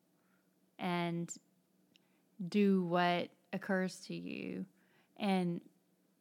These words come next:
even murder could be justified if the person you're murdering is bad or a problem or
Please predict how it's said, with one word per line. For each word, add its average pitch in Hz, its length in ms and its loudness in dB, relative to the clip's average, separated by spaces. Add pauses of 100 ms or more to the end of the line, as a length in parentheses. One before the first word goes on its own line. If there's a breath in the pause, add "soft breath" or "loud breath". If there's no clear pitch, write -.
(140)
even 180 300 0
murder 180 320 2
could 175 200 -4
be 175 100 -4
justified 175 640 -2
if 175 120 -8
the 190 80 -8
person 185 320 -4
you're 180 120 -2
murdering 175 800 -4 (440 soft breath)
is 185 200 -6
bad 175 760 0
or 175 160 -2
a 175 60 -6
problem 180 920 -4
or 175 600 -2